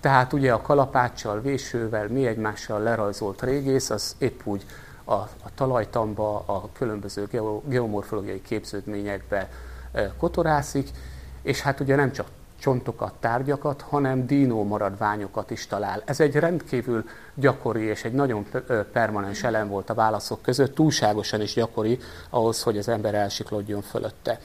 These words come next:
Ö, ennek egyébként egy, ö, népszerű magyarázata, hogy a felmérések idején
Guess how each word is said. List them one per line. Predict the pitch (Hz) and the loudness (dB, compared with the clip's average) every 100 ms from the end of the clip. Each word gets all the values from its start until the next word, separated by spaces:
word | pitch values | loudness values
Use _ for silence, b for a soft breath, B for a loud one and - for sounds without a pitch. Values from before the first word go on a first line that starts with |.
| B B B B B | B B B B B
Ö, | - 143 139 | 8 10 10
ennek | - 226 175 | 10 10 10
egyébként | 180 147 131 - 131 123 | 6 6 4 4 2 4
egy, | 120 127 | 4 6
ö, | 117 - 120 | 4 4 4
népszerű | 131 131 - 110 | 4 4 2 -2
magyarázata, | 113 127 120 107 107 120 101 131 | 2 2 2 0 0 -2 0 2
hogy | 135 123 110 | 2 0 -6
a | |
felmérések | - 135 120 104 101 104 95 - - - - - | -2 0 2 0 -2 -4 -6 -12 -12 -12 -12 -6
idején | 127 107 110 113 113 | -2 0 0 0 -2